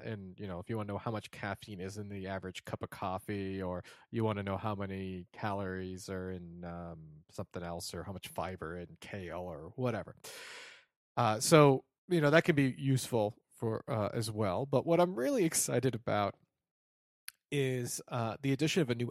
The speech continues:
application you can download from the App Store if you have I-, I O S twelve, and that is Siri Shortcuts. And now Siri Shortcuts, uh, this is right up my alley, 'cause I am a macro and automations guys. I like to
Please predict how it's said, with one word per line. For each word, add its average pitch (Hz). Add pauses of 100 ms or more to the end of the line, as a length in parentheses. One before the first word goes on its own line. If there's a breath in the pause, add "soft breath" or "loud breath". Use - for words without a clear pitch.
application 127
you 104
can 107
download 95
from 107
the 107
App 185
Store -
if 120
you 104
have -
I-, 85
I 101
O 85
S -
twelve, 98
and 123
that 123
is 117
Siri 113 (160)
Shortcuts. - (840 loud breath)
And 135
now 131
Siri 226
Shortcuts, - (100)
uh, 127
this 175
is 127
right 123
up 113
my 107
alley, 95
'cause 113
I 156 (140)
am 123
a 120
macro 107
and 92
automations 87
guys. -
I 127
like 131
to 117